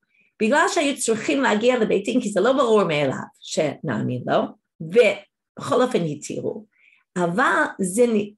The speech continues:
אולי המקרה שלנו נשמע, וכאן זה קצת מבלבל איך בדיוק, אבל אולי זה נשמע כמו כל לפני נישואין, כלומר, פסקנו כאן בצורה לא ודאית בדיוק, כן? כי לא היו שני עדים,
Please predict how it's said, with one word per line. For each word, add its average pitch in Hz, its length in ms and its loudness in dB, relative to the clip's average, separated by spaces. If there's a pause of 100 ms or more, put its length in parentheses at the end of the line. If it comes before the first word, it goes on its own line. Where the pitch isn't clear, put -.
אולי 262 440 2
המקרה 269 400 -2
שלנו 254 480 0
נשמע, 208 540 0
וכאן 190 280 -6
זה - 120 -6 (260)
קצת - 160 -14
מבלבל 160 400 -2 (120)
איך - 200 -4
בדיוק, 262 480 0 (480)
אבל 262 240 2
אולי 247 320 2 (100)
זה 262 120 0
נשמע 247 560 0 (120)
כמו 247 580 2
כל 185 240 0
לפני 165 320 -2
נישואין, 165 440 -6 (100)
כלומר, 254 260 -4 (840)
פסקנו 302 800 -2
כאן 294 380 0
בצורה 226 420 2
לא 247 100 2
ודאית 233 680 0
בדיוק, 160 400 -10
כן? 180 260 -6
כי 180 120 -4
לא 214 140 2
היו 254 200 2
שני 160 460 -4
עדים, - 220 -12